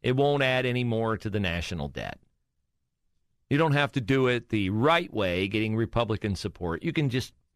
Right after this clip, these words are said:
phony baloney it through. That's what they want her to do.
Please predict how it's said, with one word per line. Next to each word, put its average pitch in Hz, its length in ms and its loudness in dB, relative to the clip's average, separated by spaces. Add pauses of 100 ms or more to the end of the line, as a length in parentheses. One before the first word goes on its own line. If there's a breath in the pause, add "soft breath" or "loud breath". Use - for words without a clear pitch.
phony 147 480 0
baloney 123 520 0
it 87 120 -12
through. 90 380 -6 (920)
That's 127 180 0
what 131 100 0
they 123 120 2
want 110 280 0
her 107 120 2
to 107 80 0
do. 165 300 0